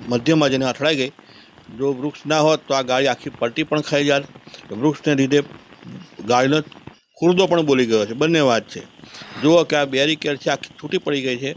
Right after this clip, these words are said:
અને લગભગ પચાસ ફૂટ અંતરથી જ આ બેરીકેડને અથડાઈ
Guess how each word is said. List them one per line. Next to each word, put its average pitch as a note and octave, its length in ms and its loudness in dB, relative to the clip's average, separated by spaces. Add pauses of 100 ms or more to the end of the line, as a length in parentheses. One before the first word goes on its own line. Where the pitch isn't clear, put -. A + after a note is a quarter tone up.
(360)
અને B2+ 200 -6
લગભગ B2+ 340 -2
પચાસ C#3+ 320 0
ફૂટ D3 320 -12 (140)
અંતરથી C#3 560 -2
જ C#3+ 60 -8 (360)
આ - 80 -8
બેરીકેડને C#3 640 -2
અથડાઈ D3 380 -2